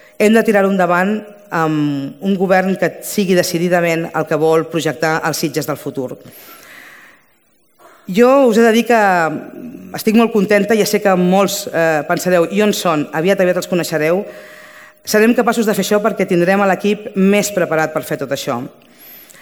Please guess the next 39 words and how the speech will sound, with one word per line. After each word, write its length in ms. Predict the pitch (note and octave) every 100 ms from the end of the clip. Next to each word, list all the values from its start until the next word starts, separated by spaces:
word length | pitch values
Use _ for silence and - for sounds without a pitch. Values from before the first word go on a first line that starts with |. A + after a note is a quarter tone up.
| - - - _ _ _ _ -
Només 260 | A#3 C4
us 100 | D#4
vull 160 | D#4 D4+
dir, 380 | B3+ C4+ D4+ G#3+
no 120 | G#3+
sóc 160 | B3+ G3
gaire 220 | G3+ F3+
de 100 | E3
cites, 420 | - F#3 G3 G#3+
però 160 | F#3 D#3+
per 120 | E3
acabar 540 | D#3+ D#3+ F3 G3 G#3 -
sí 160 | -
que 80 | G3+
m'agradaria 380 | G#3+ G3+ F3+ G3
fer 120 | G3
referència 480 | F#3+ F#3+ F#3 F#3 F#3+
a 40 |
una 180 | E3+ D#3
dona, 460 | E3 F#3 D#3 F3 -
a 120 | C#3+
una 240 | D#3 D#3+ D#3
dona 500 | D#3+ E3 D#3 D#3 C#3+
americana 720 | D3+ D3 D3+ F3 E3 D3+ F3+
que, 300 | C#3 B2+ B2
que 80 | D3
segueixo 640 | D3 C3 D#3 - C3+ C3 -
i 120 | D3+
que 140 | - A#2+
m'agraden 880 | A2+ G2 F2 E2 D#2+ C3 C3+ C#3+
moltes 300 | C#3 D3 C#3+
de 60 | C3+
les 120 | B2
coses 240 | - C#3 C3
que 120 | B2+
diu, 180 | D3 C3
és 80 |
l'Oprah 320 | C3+ C3+ C#3 B2+
Winfrey, 460 | C#3+ - B2 B2